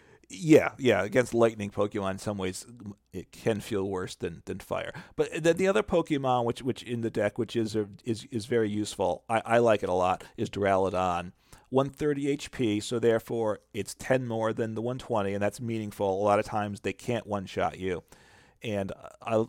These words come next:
especially the first attack's the main one I use, does thirty damage, a little poke, but then you accelerate it, it, it, you put an energy from the discard on one of your,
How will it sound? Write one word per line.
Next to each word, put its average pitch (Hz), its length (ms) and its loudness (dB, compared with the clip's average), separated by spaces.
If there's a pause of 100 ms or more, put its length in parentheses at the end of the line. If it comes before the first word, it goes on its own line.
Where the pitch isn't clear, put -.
especially 156 320 -2
the 123 80 -2
first 135 320 0
attack's 107 380 -2
the 107 100 -6
main 107 280 -4
one 98 120 -6
I 101 140 2
use, 95 380 -4 (180)
does 123 180 0
thirty 156 360 0
damage, 120 360 2
a 120 60 -4
little 135 180 2
poke, 110 440 2 (240)
but 113 160 -2
then 113 180 2
you 110 100 0
accelerate 113 680 2
it, - 200 -20
it, 123 100 -12 (220)
it, - 140 -12
you 123 140 -2
put - 320 0
an 113 120 0
energy 113 380 0
from 107 140 -4
the 98 40 0
discard 101 420 -2
on 101 60 -2
one 101 120 -4
of 98 40 -8
your, 95 160 -6